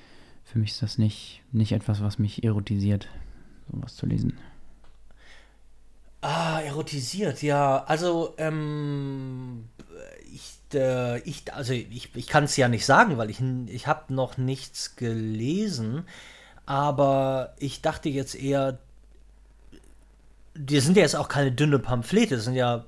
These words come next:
Speaker 2: normal dicke Bücher. Ähm, ich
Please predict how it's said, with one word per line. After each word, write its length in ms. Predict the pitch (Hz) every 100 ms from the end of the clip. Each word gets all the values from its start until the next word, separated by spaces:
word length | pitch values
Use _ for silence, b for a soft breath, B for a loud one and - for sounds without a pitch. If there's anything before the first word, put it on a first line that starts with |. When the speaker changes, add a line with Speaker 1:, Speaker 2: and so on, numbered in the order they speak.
| 165
Speaker 2:
normal 460 | 139 120 120 143
dicke 240 | 135 131 131
Bücher. 460 | 117 135 170 165 B B B B -
Ähm, 680 | 143 139 131 131 127 131 127 -
ich 160 | -